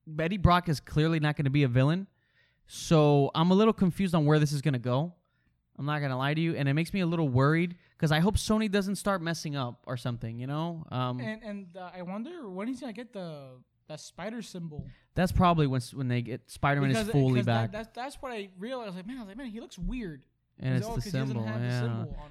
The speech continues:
Speaker 2: him.
Speaker 1: It, this Venom is different, you know? He doesn't really web sling or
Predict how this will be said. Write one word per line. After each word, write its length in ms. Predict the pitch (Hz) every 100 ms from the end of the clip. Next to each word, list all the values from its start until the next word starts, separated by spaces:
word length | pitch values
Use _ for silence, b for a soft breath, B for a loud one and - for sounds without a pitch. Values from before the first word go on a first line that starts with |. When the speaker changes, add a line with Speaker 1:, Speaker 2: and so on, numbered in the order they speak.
| -
Speaker 2:
him. 80 | -
Speaker 1:
It, 240 | - - -
this 220 | 170 294 320
Venom 440 | 202 175 220 208
is 160 | 156 131
different, 580 | 131 165 - 214 117 _ _ _ _ _ _ _
you 180 | 143 135
know? 400 | 131 147 170 175 _ _ _
He 140 | 147 160
doesn't 180 | 185
really 160 | 190 185
web 300 | 135 156 160
sling 640 | - 165 170 170 165 160
or 600 | - 127 123 117 117 120